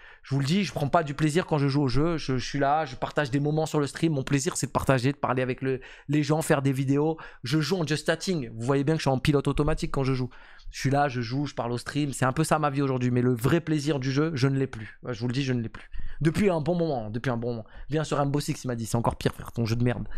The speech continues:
Avec des drones, euh, des rats qui se baladent, d'un coup ils se font exploser, qui s'y racontent. Voilà. Donc qu'est-ce qui va pas sur C S ? Euh, tout ça. Tout, toutes ces choses-là quand même. Il y a beaucoup de choses, hein. Vraiment beaucoup de choses. Beaucoup de choses. Le scam.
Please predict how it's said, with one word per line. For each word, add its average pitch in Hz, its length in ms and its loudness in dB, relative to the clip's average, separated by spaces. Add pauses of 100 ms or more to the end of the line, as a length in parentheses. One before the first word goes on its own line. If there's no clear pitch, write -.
(240)
Avec 117 120 -2
des 127 140 2
drones, 120 480 2
euh, 113 120 0 (300)
des 127 160 0
rats 127 360 2
qui 123 280 -4
se 110 120 -8
baladent, 127 480 2
d'un 131 80 2
coup 139 160 0
ils 127 80 0
se - 80 -6
font 131 100 4
exploser, 127 540 0
qui - 80 2
s'y - 160 -2
racontent. 117 320 -4 (180)
Voilà. 113 440 -4
Donc 117 120 0
qu'est-ce 151 140 2
qui 156 80 -2
va 156 100 4
pas 143 140 2
sur - 160 -4
C - 100 4
S ? 139 260 2
Euh, 120 140 2
tout - 140 -2
ça. 101 260 -2 (240)
Tout, 147 100 -14
toutes 175 260 -8
ces 151 120 -2
choses-là 123 240 -4
quand 120 80 -4
même. 113 80 -2
Il 117 40 0
y 123 40 4
a - 20 0
beaucoup 127 240 0
de - 60 -12
choses, 110 160 -2
hein. 113 140 -12
Vraiment 123 220 0
beaucoup 117 200 -6
de - 60 -14
choses. - 220 -16 (400)
Beaucoup 127 280 -6
de - 40 -12
choses. 104 220 -8
Le 131 100 4
scam. 143 480 0